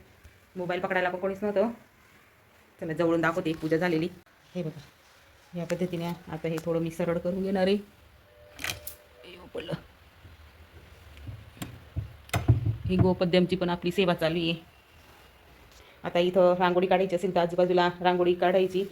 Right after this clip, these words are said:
पण मी काढणार नाही आहे कारण की सगळं मग उडतं घरामध्ये. इथं काढलेली आहे देवघरात. चला, या पद्धतीने माझी पूजा वगैरे झालेली आहे.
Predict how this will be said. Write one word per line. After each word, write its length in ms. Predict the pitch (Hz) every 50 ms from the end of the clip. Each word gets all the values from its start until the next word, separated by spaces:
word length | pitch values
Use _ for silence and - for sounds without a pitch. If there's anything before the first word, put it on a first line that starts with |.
| - - - _ _
पण 60 | 180 175
मी 120 | 180 175
काढणार 320 | 170 175 175 185 180 180
नाही 120 | 180 214 214
आहे 100 | 202 202
कारण 260 | 202 185 175 180 180
की 160 | 180 190 185 185 - - - - - - - - - - - - - - - - - - - - - -
सगळं 180 | 196 190 190
मग 80 | 190 190
उडतं 280 | 190 190 190 185 185
घरामध्ये. 400 | 190 208 202 196 190 175 185 220 - - - - - _ _ -
इथं 160 | 170 165 185
काढलेली 360 | 175 175 170 175 170 175 202
आहे 100 | 185 180 190 - - 170
देवघरात. 320 | 165 165 180 185 175 180 - - - - - - - - - - - - - - - - - - - - - - - - - - - - - - - - - - - - - _ -
चला, 100 | 175 170
या 120 | 160 175 175
पद्धतीने 420 | 180 180 185 196 196 185 180 180
माझी 200 | 185 180 180 180
पूजा 220 | 180 - 175 180
वगैरे 260 | 175 180 175 175 180 175
झालेली 380 | 202 196 180 170 180 190 180
आहे. 80 | 185